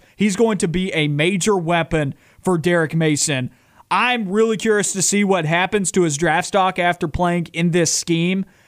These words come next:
because Derek Mason likes to switch things up. He's very, I would, I, I,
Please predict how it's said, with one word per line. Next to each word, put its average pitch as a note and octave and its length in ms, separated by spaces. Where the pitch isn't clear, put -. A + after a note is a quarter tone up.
because F3 480
Derek G#3 320
Mason G3+ 400
likes F3 300
to F3 100
switch F3 300
things D#3 280
up. D3+ 220
He's C#3+ 100
very, E3+ 420
I D#3 80
would, G3+ 200
I, F3 140
I, C#3 200